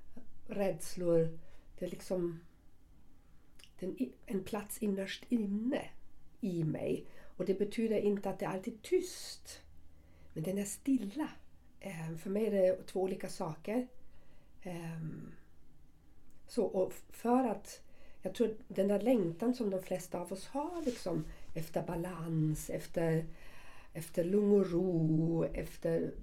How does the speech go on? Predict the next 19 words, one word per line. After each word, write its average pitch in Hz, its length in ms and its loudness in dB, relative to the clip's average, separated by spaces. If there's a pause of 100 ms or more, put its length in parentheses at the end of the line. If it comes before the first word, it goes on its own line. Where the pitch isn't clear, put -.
(120)
tysthet - 880 2
någonstans, - 800 -4
ehm, 165 560 -4 (540)
den 175 180 0
grundar 196 540 6
sig 190 340 4
i, 226 460 6
om 180 160 2
man 180 120 0
skulle, - 320 -4 (580)
den 185 220 0 (200)
ursprunget 240 720 6
till 151 160 -2
det, 139 260 0
det 185 120 -2
är 170 220 -4
den 170 160 -4
inre 160 260 -2
stillheten. - 760 -6